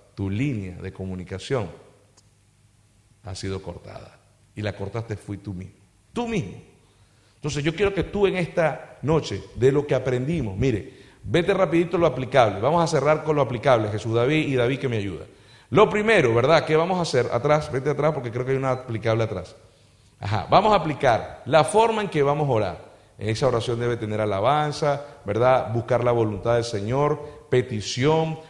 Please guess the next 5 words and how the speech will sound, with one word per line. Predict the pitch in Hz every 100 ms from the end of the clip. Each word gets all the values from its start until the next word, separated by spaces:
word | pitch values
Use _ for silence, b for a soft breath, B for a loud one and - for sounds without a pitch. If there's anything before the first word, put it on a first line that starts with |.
| -
la | 113 123
confesión, | 127 117 - 104 - 139 151 151 143
arrepentimiento, | 123 120 117 113 104 107 104 139 151 147 123 139
protección, | 113 117 107 - 139 151 160 B B -
agradecimiento | 120 120 117 117 110 110 143 165 180 180